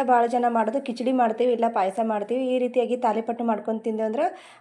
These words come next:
ಭಾರಿ ಮಸ್ತ್ ಇರ್ತೈತ್ರಿ. ಒಂದ್ಸಾರಿ ನೀವು ಟ್ರೈ ಮಾಡಿ ನೋಡ್ರಿ ಹೆಂಗಾಗ್ತದಂತೇಳಿ. ನೋಡ್ಬೋದು ಎಷ್ಟು ಮಸ್ತ್ ಬಂದವ್ ಇಲ್ಲಿ. ನಮಸ್ಕಾರ ರೀ ಎಲ್ಲ ದೊಡ್ಡ ಮಂದಿಗೆ, ಎಲ್ರು ಹೆಂಗದಿರಿ? ನಾವು ಒಂಥರ ಮದಿ ನೋಡ್ರಿ, ನೀವು ಆರಾಮದಿರಿ ಅಂತ ಅನ್ಕೋತೀನಿ. ಬರ್ರಿ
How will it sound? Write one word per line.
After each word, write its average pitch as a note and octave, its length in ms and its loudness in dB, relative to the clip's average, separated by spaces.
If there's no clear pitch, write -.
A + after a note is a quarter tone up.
ಭಾರಿ A3 240 2
ಮಸ್ತ್ A#3 340 2
ಇರ್ತೈತ್ರಿ. A#3 460 0
ಒಂದ್ಸಾರಿ A3+ 540 0
ನೀವು A3+ 220 -2
ಟ್ರೈ A#3 240 0
ಮಾಡಿ A3+ 200 0
ನೋಡ್ರಿ G#3+ 760 -4
ಹೆಂಗಾಗ್ತದಂತೇಳಿ. G#3+ 1120 -2
ನೋಡ್ಬೋದು G#3+ 480 0
ಎಷ್ಟು G#3+ 280 -4
ಮಸ್ತ್ G#3+ 280 -6
ಬಂದವ್ G#3 320 2
ಇಲ್ಲಿ. G#3+ 440 -4
ನಮಸ್ಕಾರ D4+ 320 10
ರೀ D4+ 120 8
ಎಲ್ಲ C#4 140 8
ದೊಡ್ಡ C4+ 180 6
ಮಂದಿಗೆ, C4+ 360 4
ಎಲ್ರು B3+ 200 6
ಹೆಂಗದಿರಿ? B3+ 500 4
ನಾವು A#3 220 4
ಒಂಥರ A3+ 240 4
ಮದಿ A3 240 4
ನೋಡ್ರಿ, A3+ 280 4
ನೀವು A#3+ 220 2
ಆರಾಮದಿರಿ G#3+ 380 2
ಅಂತ A3 120 -2
ಅನ್ಕೋತೀನಿ. A3+ 440 0
ಬರ್ರಿ B3+ 460 0